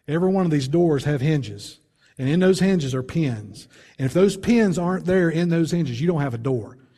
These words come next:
You've got a piece of wood or a piece of metal leaned up against the hinge of your entire Christian faith. Everything is contingent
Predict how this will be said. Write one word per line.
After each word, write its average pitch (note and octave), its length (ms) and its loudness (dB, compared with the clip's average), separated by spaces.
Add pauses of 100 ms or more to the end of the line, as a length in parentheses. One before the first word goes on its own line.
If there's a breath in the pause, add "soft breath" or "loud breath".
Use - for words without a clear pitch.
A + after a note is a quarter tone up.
(100)
You've D#3 140 -2
got F3 180 6
a - 40 0
piece F3 280 0
of D3 60 0
wood F3 280 2
or D3+ 60 2
a C3 60 -2
piece F3+ 200 0
of D3+ 80 -2
metal E3+ 240 2
leaned D#3 220 0
up C#3+ 80 -2
against D3+ 240 -2
the F3 80 2
hinge E3 360 0 (160)
of D3+ 260 -2
your E3 180 2
entire D3+ 500 -2
Christian C#3+ 400 -4
faith. A2 380 -12 (560)
Everything F3 1000 4 (160 loud breath)
is F#3+ 180 6
contingent F#3 680 2